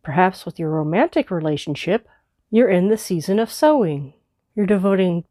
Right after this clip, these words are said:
time and care and devotion to your loved one. Perhaps in a later season, you might get married. That could be a harvest time. This is a very individual thing. Some people enter a marriage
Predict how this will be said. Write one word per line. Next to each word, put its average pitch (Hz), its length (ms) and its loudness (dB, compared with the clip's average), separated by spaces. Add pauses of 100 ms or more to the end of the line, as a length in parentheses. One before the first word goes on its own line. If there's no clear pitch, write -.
time 202 880 0 (120)
and 220 220 -2
care 180 760 0 (120)
and 220 140 -2
devotion 214 720 0
to - 120 -8
your 302 140 0
loved 330 300 0
one. 147 320 -4 (720)
Perhaps 190 420 0
in 170 120 0
a 160 80 -2
later 269 340 4
season, 202 500 -2 (360)
you 339 140 2
might 185 220 2
get 262 180 -6
married. 196 480 -2 (540)
That - 240 0
could 330 200 2
be 170 180 2
a 147 100 2
harvest 156 440 -6
time. 139 360 -10 (800)
This 294 180 2
is 214 160 2
a 185 80 4
very 185 400 2
individual 175 640 0
thing. 185 420 -12 (420)
Some 381 280 2
people 202 420 -2
enter 240 300 2
a 170 40 2
marriage 175 680 -2